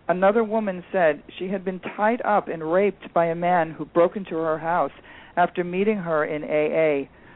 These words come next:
Her sponsor told her to forgive him. And the fourth is a speaker at an A A convention was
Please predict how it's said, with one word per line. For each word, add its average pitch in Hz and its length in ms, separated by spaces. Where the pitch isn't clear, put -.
Her 160 160
sponsor 214 420
told 220 320
her 233 280
to 180 260
forgive 170 440
him. 139 380
And 175 140
the 180 60
fourth 208 340
is 170 160
a 180 60
speaker 196 560
at 170 100
an 175 160
A 196 220
A 208 40
convention 202 640
was 151 100